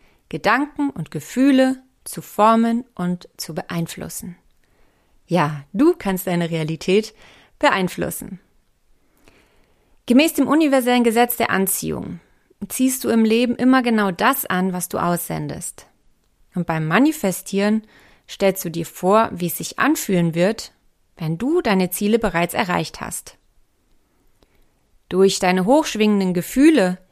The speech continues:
die du dabei empfindest, sendest du diese Energie ans Universum und ziehst genau das in dein Leben. Das klingt jetzt alles vielleicht ein wenig abstrakt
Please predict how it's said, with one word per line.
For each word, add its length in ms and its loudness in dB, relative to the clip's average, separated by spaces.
die 100 -4
du 80 -6
dabei 340 0
empfindest, 800 0
sendest 460 2
du 40 -4
diese 260 -2
Energie 500 -2
ans 180 -4
Universum 880 0
und 180 -4
ziehst 440 -2
genau 400 2
das 300 -2
in 180 -4
dein 180 0
Leben. 460 -6
Das 180 -2
klingt 300 4
jetzt 280 2
alles 300 0
vielleicht 280 0
ein 120 -4
wenig 300 -4
abstrakt 640 -4